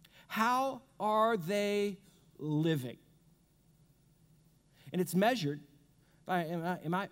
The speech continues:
following God? And am I loving people? And then the third thing, how, what do they believe about Jesus? How are they loving God and loving people? Third, how are they serving Jesus?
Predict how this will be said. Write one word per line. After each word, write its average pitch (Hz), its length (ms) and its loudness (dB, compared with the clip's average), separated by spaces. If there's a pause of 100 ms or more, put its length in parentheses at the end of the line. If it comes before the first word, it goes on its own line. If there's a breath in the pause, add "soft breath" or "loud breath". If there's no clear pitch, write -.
following 170 400 -2
God? 180 280 -4 (760 soft breath)
And 175 80 2
am 185 80 4
I 185 220 2 (100)
loving 175 540 2
people? - 420 -6 (600 loud breath)
And 214 100 2
then 233 60 6
the 214 80 2
third 254 320 2
thing, 185 160 4
how, 185 180 0
what 214 120 2
do 262 40 2
they 262 100 2
believe 233 260 2
about 214 180 2
Jesus? 202 480 -4 (180 loud breath)
How 214 120 2
are 233 60 6
they 233 80 6
loving 226 280 4
God 202 340 4 (160)
and 180 100 0
loving 185 220 4
people? 180 480 -2 (380 soft breath)
Third, 196 240 2 (960)
how 214 180 2
are 247 100 4
they 233 120 4
serving 175 720 0 (140)
Jesus? - 640 -4